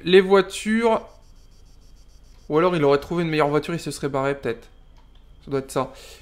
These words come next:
Parce que les voitures sur, euh, Wasteland, elles pop moteur éteint.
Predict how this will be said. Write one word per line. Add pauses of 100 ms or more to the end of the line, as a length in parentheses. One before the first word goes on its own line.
Parce
que
les
voitures
sur,
euh,
Wasteland, (120)
elles
pop
moteur
éteint.